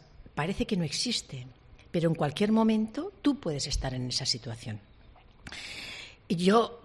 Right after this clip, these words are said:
para los donantes, siempre les doy las gracias cuando veo a los donantes. Los veo cuando llego por la mañana al banco de sangre y a lo mejor veo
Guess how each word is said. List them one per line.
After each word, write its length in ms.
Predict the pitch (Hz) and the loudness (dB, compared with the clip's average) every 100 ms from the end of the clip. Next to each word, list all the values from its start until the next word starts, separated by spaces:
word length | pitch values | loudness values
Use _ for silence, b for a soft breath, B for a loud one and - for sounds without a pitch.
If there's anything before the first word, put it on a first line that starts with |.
| 190 | 2
para 200 | 175 156 | 4 6
los 160 | 156 | 4
donantes, 340 | 151 170 175 202 | 4 2 2 0
siempre 240 | 190 165 | 2 0
les 140 | 151 143 | 0 -2
doy 80 | |
las 160 | 135 123 | -2 -4
gracias 240 | 120 131 | -8 -8
cuando 200 | - 131 | -6 -6
veo 120 | 131 127 | -6 -8
a 40 | |
los 120 | 127 | -8
donantes. 500 | 131 120 117 120 - - | -8 -10 -10 -10 -12 -8
Los 160 | 131 131 | -6 -4
veo 240 | 143 127 | -4 -4
cuando 220 | 147 127 | -6 -6
llego 300 | 123 135 139 | -6 -4 0
por 100 | 143 | 0
la 80 | 139 | 0
mañana 440 | 135 131 139 135 - B B - | -4 -2 -2 -4 -8 B B -8
al 120 | 143 139 | -4 -2
banco 240 | 131 139 | -2 -2
de 80 | 135 | -2
sangre 420 | - 135 135 135 175 | -2 -2 -2 -6 -4
y 80 | |
a 40 | 139 | -2
lo 60 | |
mejor 300 | 135 - 160 | -2 0 0
veo 340 | 160 165 156 | 4 4 2